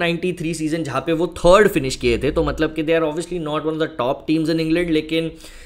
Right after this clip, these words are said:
प्रीमियर लीग में उनका आना जाना रहता है। And इस सीजन भी, इनफैक्ट, चैंपियनशिप में वो सिक्स्थ है। तो मतलब कि अगले सीजन प्रीमियर लीग में शायद वो खेल भी पाए। लेकिन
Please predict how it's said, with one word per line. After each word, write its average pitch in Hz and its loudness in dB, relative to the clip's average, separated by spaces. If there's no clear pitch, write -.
प्रीमियर 156 2
लीग 185 2
में 196 0
उनका 180 0
आना 175 2
जाना 180 2
रहता 127 0
है। 139 2
And 143 -2
इस 156 -4
सीजन 170 -2
भी, 170 2
इनफैक्ट, 160 0
चैंपियनशिप 165 -2
में 190 -2
वो 196 4
सिक्स्थ - -2
है। 117 -2
तो 110 -10
मतलब 117 -6
कि 156 0
अगले 139 0
सीजन 165 0
प्रीमियर 156 2
लीग 156 0
में 165 -2
शायद 143 -2
वो 165 -2
खेल 151 0
भी 135 -4
पाए। 170 -2
लेकिन 180 -4